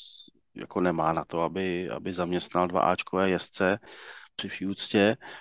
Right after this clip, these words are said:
a oznámil, že prostě bojuje o stupně vítězů. A, eh, od toho incidentu v Austrálii Logan prostě je v takovém splínu, abych řekl. Takže já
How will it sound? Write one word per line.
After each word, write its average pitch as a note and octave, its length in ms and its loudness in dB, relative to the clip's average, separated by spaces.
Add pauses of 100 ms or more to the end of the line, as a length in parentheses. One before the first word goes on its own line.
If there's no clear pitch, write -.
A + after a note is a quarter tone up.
(280)
a F2+ 340 4
oznámil, F#2 520 2
že F2+ 120 0
prostě - 360 -4
bojuje F#2+ 540 -2
o F#2 260 0
stupně - 360 -2
vítězů. G#2 600 0 (800)
A, G#2+ 120 10 (400)
eh, F#2+ 440 4
od - 200 -4
toho G#2+ 260 2
incidentu G#2 600 2
v - 100 -4
Austrálii G#2 920 6 (360)
Logan F#2+ 400 2
prostě - 440 0
je G2+ 400 6
v - 100 -2
takovém F2 840 0 (340)
splínu, G2+ 600 2 (260)
abych - 220 -6
řekl. F2 380 -4 (480)
Takže F#2 380 2
já G2+ 560 8